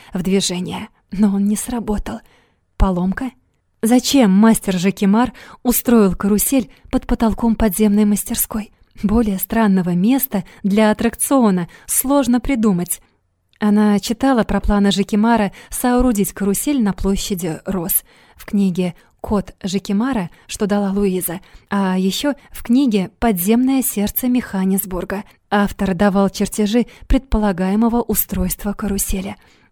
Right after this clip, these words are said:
Она старательно пыталась в них разобраться. Ей было интересно. Она делала выписки, пыталась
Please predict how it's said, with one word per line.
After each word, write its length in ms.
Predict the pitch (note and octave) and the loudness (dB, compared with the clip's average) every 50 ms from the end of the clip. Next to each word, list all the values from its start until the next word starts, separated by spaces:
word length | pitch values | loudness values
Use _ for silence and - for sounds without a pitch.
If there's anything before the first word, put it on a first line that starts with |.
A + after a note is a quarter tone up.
| _ _ | _ _
Она 220 | - G3+ G3 G3+ G3 | -4 0 0 0 0
старательно 540 | - - G3+ G#3 A3 G#3+ - - F#3+ F#3 F#3 | 0 0 0 2 2 0 0 -2 -2 -2 -2
пыталась 360 | - - - G#3 G3+ F#3+ - | -4 -6 -6 -6 -6 -6 -6
в 100 | - A3 | -4 -4
них 160 | G#3 G3 - | -4 -4 -2
разобраться. 680 | G#3 G3+ - G#3+ G#3 G3 G3 F#3 F3 - - G#3+ G3 - - - - - | -4 -4 -2 -2 -2 -2 -2 -4 -4 -4 -4 -6 -6 -10 -12 -20 -18 -12
Ей 220 | - G#3 B3+ B3+ B3 | -6 -2 0 0 0
было 220 | G3 A#3+ B3 B3+ | 0 0 2 4
интересно. 720 | B3+ B3+ B3 - C#4 C#4 C4+ C4 A#3 - - - F#3+ F#3 - - - - - _ - | 4 4 2 2 0 0 2 2 2 0 0 -2 -4 -4 -6 -10 -18 -20 -20 _ -8
Она 320 | - G3 F#3 G3+ G#3+ G#3+ F#3+ | -4 -2 0 2 2 0 0
делала 420 | E3 F3+ G3 G3 G3 F3+ F3 E3+ | 0 0 -2 -2 -2 -2 -4 -4
выписки, 600 | D#3+ E3+ F#3+ G3 - G#3+ - - - - F3+ - - - - - - - - | -2 -2 0 0 2 0 0 -2 -4 -6 -8 -8 -10 -14 -20 -20 -20 -8 -4
пыталась 480 | - G3+ - A3 A3+ C4 C4 G#3+ - | -4 -2 -2 -2 -2 -2 -2 -2 -4